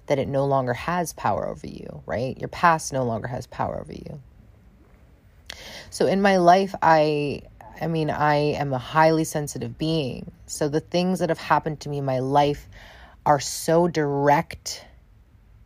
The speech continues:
They're so direct. They happen so directly in my energy and, and,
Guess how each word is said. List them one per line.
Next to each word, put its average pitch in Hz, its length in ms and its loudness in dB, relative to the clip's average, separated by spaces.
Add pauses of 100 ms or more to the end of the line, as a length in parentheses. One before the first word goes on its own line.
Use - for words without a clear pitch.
(120)
They're 151 160 0
so 185 320 2
direct. 151 480 2
They 156 120 2
happen 156 460 2
so 180 680 4 (100)
directly 151 800 0
in 143 580 -6
my 135 160 0
energy 139 640 -2
and, 131 200 -4
and, 131 320 -6